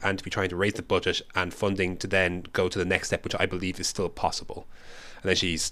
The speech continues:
goes on talking about how she's very grateful to the, uh, W Series for, you know, she wouldn't be here without it. Uh, obviously, it, it's well, I guess it's well, mm, I, well, it's, you know, obviously the W Series is, I guess,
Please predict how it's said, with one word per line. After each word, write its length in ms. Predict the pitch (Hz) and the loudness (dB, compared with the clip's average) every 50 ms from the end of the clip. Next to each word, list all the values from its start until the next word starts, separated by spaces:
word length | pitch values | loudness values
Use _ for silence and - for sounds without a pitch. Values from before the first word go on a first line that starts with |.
| - - | -6 -4
goes 160 | - - 87 85 | -2 -2 0 0
on 80 | 82 | -2
talking 140 | - 90 82 - | -2 -2 -2 -2
about 60 | - 87 | -2 -2
how 60 | 82 | -2
she's 240 | 76 - - 80 78 | -2 -2 -4 -4 -2
very 160 | 85 82 80 | 0 0 0
grateful 440 | - - 85 82 - - - 78 78 | 2 2 0 0 0 0 -2 -4 -2
to 160 | - - 95 | -2 -4 -4
the, 180 | 80 80 80 78 | -2 -2 -2 0
uh, 80 | 76 | 0
W 220 | 78 85 76 78 73 | 0 -2 -4 -4 -4
Series 280 | - - 78 80 76 | -2 0 0 0 -2
for, 200 | - - 85 78 | -2 0 0 0
you 100 | 85 85 | 0 0
know, 160 | 78 73 78 | -2 -2 -4
she 140 | 78 - - | -4 -4 -6
wouldn't 180 | 80 78 78 - | -6 -8 -8 -10
be 80 | 80 | -10
here 160 | 73 85 82 78 | -6 -4 -2 0
without 240 | 80 80 76 71 78 | 0 0 0 -2 -4
it. 160 | 78 - - - - - - - - - - - - | -6 -6 -8 -8 -12 -16 -16 -16 -16 -16 -16 -2 2
Uh, 160 | 95 87 87 | 4 4 6
obviously, 320 | 95 110 110 - - 131 117 | 4 4 4 4 4 4 2
it, 100 | 113 113 | 2 2
it's 200 | 113 123 127 - | 2 2 2 4
well, 560 | 135 165 214 240 233 202 165 131 107 92 92 - | 8 10 10 12 12 12 10 10 8 6 4 4
I 80 | - 156 | 2 4
guess 120 | - 277 | 6 4
it's 100 | 247 - | 4 4
well, 440 | 127 110 110 104 101 95 92 85 - - - - | 4 6 6 8 8 6 4 2 0 -4 -8 -6
mm, 580 | 90 92 98 95 95 98 92 92 95 92 98 - - | -4 -2 0 0 2 2 2 2 0 0 0 2 2
I, 60 | 120 | 2
well, 220 | 120 110 104 107 | 4 4 4 2
it's, 120 | 98 - - 135 - 101 - - - - - - | 2 2 0 -2 -2 -2 -4 -6 -8 -10 -14 -10
you 100 | - 120 | -2 0
know, 120 | 107 80 82 - | 0 0 0 0
obviously 320 | - 92 104 101 - 117 98 | 0 0 0 2 4 4 4
the 140 | - 107 101 | 4 4 4
W 240 | - 147 139 113 | 6 6 6 8
Series 260 | 101 123 113 98 90 92 | 8 8 8 8 8 6
is, 180 | 92 87 92 85 | 4 2 0 0
I 180 | - 87 85 | 0 0 0
guess, 240 | 80 - 82 - - | 2 0 -2 -2 -4